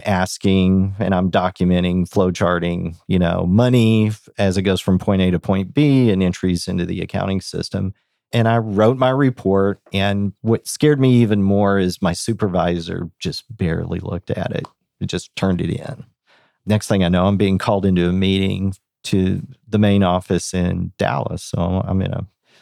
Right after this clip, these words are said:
mahogany walls, you know, very nice looking office setting.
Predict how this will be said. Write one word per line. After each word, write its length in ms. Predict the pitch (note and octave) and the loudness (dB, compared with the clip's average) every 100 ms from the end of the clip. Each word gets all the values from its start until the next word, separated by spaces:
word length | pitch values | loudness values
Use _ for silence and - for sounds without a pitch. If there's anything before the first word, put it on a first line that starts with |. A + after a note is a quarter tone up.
| _ - | _ -6
mahogany 480 | E2 F2+ F#2 F#2 F2 | 0 2 2 2 2
walls, 760 | F2 A#2 A#2+ A2 G#2+ G#2 - - - | 2 4 4 2 0 -4 -8 -14 -2
you 100 | G#2 | 0
know, 280 | F2+ F2+ F2 | 2 2 0
very 340 | F#2 B2+ B2 | 0 2 4
nice 580 | A#2+ A2+ A2 G#2+ - - | 2 2 2 0 -4 -4
looking 640 | G#2+ G2 G#2 G2 F#2+ F#2 G2 _ - | 0 0 2 2 2 0 -4 _ -2
office 360 | G2 F#2+ G#2 F#2+ | 0 2 0 0
setting. 600 | - F#2+ F#2+ F#2 F2+ | -2 0 2 2 0